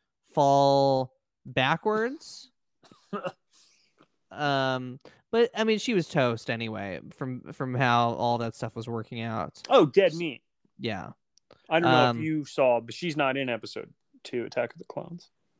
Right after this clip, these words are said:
Speaker 1: Apparently she wasn't in the funeral
Speaker 2: Which was her,
Speaker 1: scene.
Speaker 2: that was her big mistake.
Speaker 1: Yeah. That was
Speaker 2: She
Speaker 1: her
Speaker 2: didn't wanna be, I read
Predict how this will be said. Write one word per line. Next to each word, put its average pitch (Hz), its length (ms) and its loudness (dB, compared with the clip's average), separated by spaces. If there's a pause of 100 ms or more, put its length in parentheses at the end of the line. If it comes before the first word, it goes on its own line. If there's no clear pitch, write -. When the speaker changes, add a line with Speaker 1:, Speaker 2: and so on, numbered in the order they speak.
(420)
Speaker 1:
Apparently 240 400 4
she 208 140 4
wasn't 175 240 6
in 170 80 2
the 139 80 2
funeral 190 320 8
Speaker 2:
Which - 20 6
was 135 120 6
her, 143 60 8
Speaker 1:
scene. 113 360 -2
Speaker 2:
that 147 100 8
was 147 140 2
her 135 80 0
big 123 260 -4
mistake. - 480 -12 (800)
Speaker 1:
Yeah. 110 340 -6 (840)
That 127 120 -4
was 123 120 -4
Speaker 2:
She 127 80 -2
Speaker 1:
her 135 80 4
Speaker 2:
didn't 135 200 4
wanna 127 180 4
be, 127 480 0 (140)
I 123 120 6
read 143 420 6